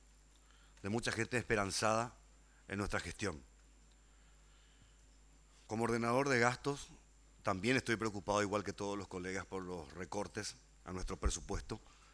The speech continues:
que realmente es un presupuesto del dos mil dieciséis. Y solicitamos, al igual que todos, que se respete el presupuesto de dos mil dieciocho, porque también nosotros venimos arrastrando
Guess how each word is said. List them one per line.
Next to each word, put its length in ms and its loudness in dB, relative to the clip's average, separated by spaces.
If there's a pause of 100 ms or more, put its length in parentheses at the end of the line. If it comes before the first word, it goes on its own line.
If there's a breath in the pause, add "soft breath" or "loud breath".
(760 loud breath)
que 80 -4
realmente 400 2
es 60 4
un 100 0
presupuesto 720 -2 (440)
del 200 -2
dos 100 -4
mil 160 -2
dieciséis. 560 -2 (1300 soft breath)
Y 80 -10
solicitamos, 520 -2
al 40 4
igual 220 0
que 100 -6
todos, 320 -2
que 300 -8 (480 loud breath)
se 100 -10
respete 380 4
el 40 -2
presupuesto 460 -4
de 60 -2
dos 120 -6
mil 140 -6
dieciocho, 560 -6 (1080 soft breath)
porque 180 0
también 400 0
nosotros 360 -4
venimos 360 -2
arrastrando 640 -2